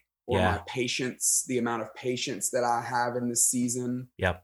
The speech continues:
Speaker 1: is certainly less than what it normally is
Speaker 2: Yeah.
Speaker 1: because of all the changes in the world right now. I mean, this is not the way I wanna be working.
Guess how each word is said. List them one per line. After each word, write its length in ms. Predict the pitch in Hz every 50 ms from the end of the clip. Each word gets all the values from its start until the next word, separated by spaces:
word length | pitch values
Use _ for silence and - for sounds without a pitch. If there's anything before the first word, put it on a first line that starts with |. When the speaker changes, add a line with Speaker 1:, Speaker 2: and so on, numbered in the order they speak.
| _ -
Speaker 1:
is 260 | 127 131 120 - - -
certainly 400 | 151 147 143 - 123 120 120 113
less 380 | 110 113 120 123 123 - -
than 160 | - 120 110
what 160 | 110 117 113 110
it 100 | - -
normally 420 | 107 117 117 117 113 107 101 90
is 280 | 92 98 98 95 98 -
Speaker 2:
Yeah. 180 | 95 90 87 92
Speaker 1:
because 320 | - 202 202 180 151 143
of 120 | 147 123
all 220 | 131 131 127 127 117
the 60 | 123
changes 340 | - - 135 127 123 117 117
in 60 | 120
the 80 | 113 101
world 260 | 104 107 107 110 107
right 200 | 95 78 - 82 78
now. 200 | 82 95 87 87
I 80 | 90
mean, 120 | 98 101 110
this 160 | 117 - -
is 80 | 110
not 180 | 117 117 104 -
the 60 | -
way 120 | 101 101 101
I 80 | 101
wanna 220 | 107 110 113 113 113
be 140 | 113 113
working. 600 | 101 110 117 120 117 - 117 117 113 113 113 117